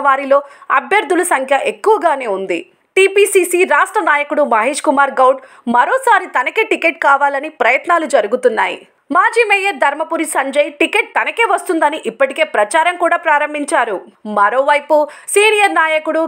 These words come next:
కేశవేను, తహేర్బీన్ హుందాన్లు టికెట్ కోసం ప్రయత్నాలు చేస్తున్నారు. మరోవైపు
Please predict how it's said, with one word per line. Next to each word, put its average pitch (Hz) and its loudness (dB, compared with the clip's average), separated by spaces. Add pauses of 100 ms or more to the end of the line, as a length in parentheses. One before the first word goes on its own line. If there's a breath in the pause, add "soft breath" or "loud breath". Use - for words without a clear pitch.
కేశవేను, 285 0 (480 loud breath)
తహేర్బీన్ 370 -2
హుందాన్లు 285 2 (300 loud breath)
టికెట్ 453 0
కోసం 403 2 (120)
ప్రయత్నాలు 240 0
చేస్తున్నారు. 262 0 (340)
మరోవైపు 294 2